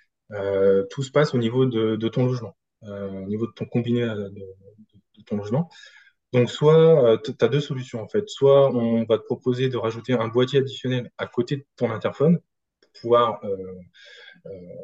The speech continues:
disposer de, de cette fonctionnalité-là. Ou alors, on va te proposer un, un remplacement de combiné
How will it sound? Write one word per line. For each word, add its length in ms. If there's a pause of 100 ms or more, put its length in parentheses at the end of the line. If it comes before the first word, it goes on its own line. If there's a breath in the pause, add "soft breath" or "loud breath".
(340)
disposer 380
de, 320
de 80
cette 220
fonctionnalité-là. 840 (600 soft breath)
Ou 100
alors, 180
on 60
va 140
te 80
proposer 840
un, 920 (280)
un 80
remplacement 460
de 40
combiné 420